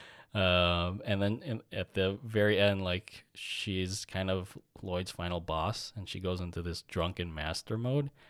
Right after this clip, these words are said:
and then she just slips and then falls, <laughs> falls asleep. <laughs> I just thought that was,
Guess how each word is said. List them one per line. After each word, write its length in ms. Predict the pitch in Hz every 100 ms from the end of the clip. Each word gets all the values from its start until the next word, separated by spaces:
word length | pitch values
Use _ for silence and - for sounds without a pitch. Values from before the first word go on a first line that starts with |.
| _ _ -
and 100 | 104
then 120 | 104
she 100 | 110
just 160 | 101 -
slips 640 | - 98 - - - - _ _ _ _
and 140 | 98
then 100 | 90
falls, 360 | - 90 87 -
<laughs> 80 | 208
falls 340 | - 110 101
asleep. 480 | 175 - 123 113 123 - - - - -
<laughs> 0 | - - 190 - 226 196 - -
I 80 |
just 140 | 139 147
thought 200 | 165 156
that 120 | 160
was, 380 | 143 120 117